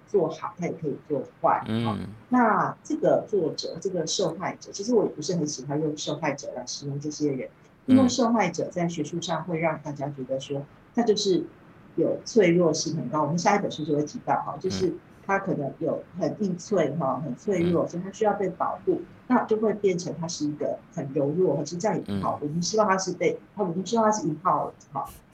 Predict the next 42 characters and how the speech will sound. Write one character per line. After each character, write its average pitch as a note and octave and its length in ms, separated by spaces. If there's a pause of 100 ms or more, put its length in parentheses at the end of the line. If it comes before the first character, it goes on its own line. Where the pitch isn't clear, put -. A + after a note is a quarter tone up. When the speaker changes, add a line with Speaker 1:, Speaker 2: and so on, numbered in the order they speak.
(280)
Speaker 1:
那 C4+ 140
所 B3 200
以， A3 320
呃， A#2+ 340 (140)
所 A3+ 180
以 A#3 160
新 A#3 240
科 G#3+ 160
技 G3+ 140
也 D3 100
是 E3+ 120
一 - 20
个 F3 100
很 D#3+ 140
大 D3 180
的 C3 60
问 C#3+ 200
题 - 220
哈， C3 140
甚 A#3 200
至 G#3 200
以 E3 60
前 F3+ 140
我 D#3+ 60
们 D3+ 100
会 F3+ 140
说， E3+ 300
哎， A#3 120 (420)
以 F3 60
前 D#3+ 300
啊 D3 80
哈， D#3 180
媒 E3+ 120
体 D#3 100
会 E3 140
说 D3+ 320
“你 E3+ 100
不 F#3+ 140
骚 E3 280
我 - 100
不 D3 180
扰”， - 200